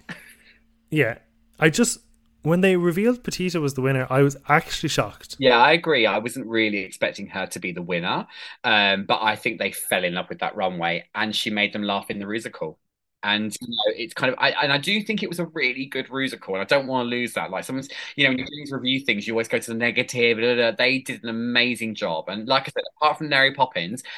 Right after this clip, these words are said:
Speaker 1: been one of my favourite Rusicals in a long time. I thoroughly enjoyed it. I actually went back and watched it again, which is quite <laughs> rare on some of these challenges for me. Um, and,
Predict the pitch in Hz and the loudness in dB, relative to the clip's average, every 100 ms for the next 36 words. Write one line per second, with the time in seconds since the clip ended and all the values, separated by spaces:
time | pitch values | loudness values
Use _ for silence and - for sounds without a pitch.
0 | - 120 110 110 107 104 - 135 123 120 | -6 0 0 0 -2 -6 0 2 2 0
1 | 101 110 104 - 110 98 98 98 95 - | -6 -6 -8 -8 -8 -6 -4 -4 -6 -6
2 | 95 90 87 - - 113 98 92 92 92 | -4 -2 -4 -6 0 0 0 -2 -4 -6
3 | 90 - 127 - 143 135 123 120 101 - | -4 2 2 2 -4 -2 -2 -4 -8 -6
4 | - - 101 98 110 107 - - 104 104 | -6 -2 0 0 -2 -8 -10 -4 -4 -2
5 | 101 117 - 139 - 107 110 104 107 110 | -2 -2 -2 -2 -2 -2 -4 -2 -2 -4
6 | 92 - - - 120 139 175 - - 131 | -10 -18 -20 -10 0 2 0 -8 -2 2
7 | 123 123 127 - 127 131 127 | 4 4 0 0 2 2 0